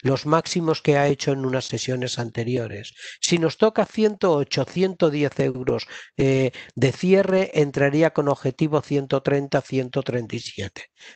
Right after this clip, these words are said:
Mientras tanto, permanecería fuera. Y Ecentis, ves el proceso bajista que ha tenido, lo ha intentado romper en varias veces y no lo ha conseguido, pues muy atentos, porque si los cero treinta y tres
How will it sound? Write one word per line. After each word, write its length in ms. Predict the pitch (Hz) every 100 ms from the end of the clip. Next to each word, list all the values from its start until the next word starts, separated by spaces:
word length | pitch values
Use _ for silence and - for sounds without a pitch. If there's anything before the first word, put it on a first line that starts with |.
| -
Mientras 420 | 170 180 226 -
tanto, 420 | 196 175 160 165
permanecería 840 | 151 135 131 123 117 117 120 113
fuera. 420 | - 113 110 98 - - - - -
Y 160 | 170
Ecentis, 640 | 170 196 190 160 117 104 - - - - - -
ves 320 | 151 160 -
el 140 | 143
proceso 480 | 139 135 143 - 131
bajista 480 | 120 - 131 - 120
que 160 | 143
ha 40 | 156
tenido, 540 | 185 196 214 226 233 - - -
lo 200 | 151 165
ha 60 | 190
intentado 760 | 196 165 156 143 156 147 139 131
romper 480 | 135 127 123 139
en 200 | 135 113
varias 380 | 123 135 139 117
veces 460 | 123 127 - 120 - - -
y 100 | 147
no 160 | 143 135
lo 80 | 127
ha 80 |
conseguido, 720 | - 175 - 175 165 151 151 156 - - -
pues 200 | 139 131
muy 260 | 180 208
atentos, 680 | 180 - 151 143 143 135 - - -
porque 300 | - 143 -
si 160 | - 147
los 220 | 135 -
cero 280 | - 202 220
treinta 680 | - 180 165 160 151 - 139
y 100 | 131
tres 640 | - 170 127 - - -